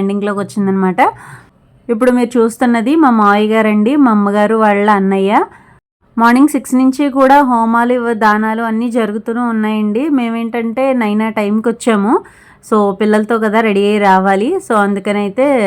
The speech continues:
కొంచెం లేట్ అయింది. బారసాల ఫంక్షన్ అని చెప్పాను కానీ, బారసాల అంటే పేరు పెడతారు కదా, పేరు ఏంటనేది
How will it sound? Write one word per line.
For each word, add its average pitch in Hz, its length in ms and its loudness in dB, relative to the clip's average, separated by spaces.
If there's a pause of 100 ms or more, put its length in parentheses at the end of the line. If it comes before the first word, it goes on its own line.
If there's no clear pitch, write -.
(160)
కొంచెం 196 220 -4 (120)
లేట్ 185 260 -2
అయింది. 196 300 -2 (680)
బారసాల 214 380 2 (100)
ఫంక్షన్ 262 360 -2
అని 302 140 -2
చెప్పాను 269 440 0
కానీ, 240 240 2 (100)
బారసాల 208 460 0
అంటే 240 120 -4 (140)
పేరు 202 220 -4
పెడతారు 233 360 -2
కదా, 226 140 2 (120)
పేరు 196 260 -2
ఏంటనేది 226 380 -4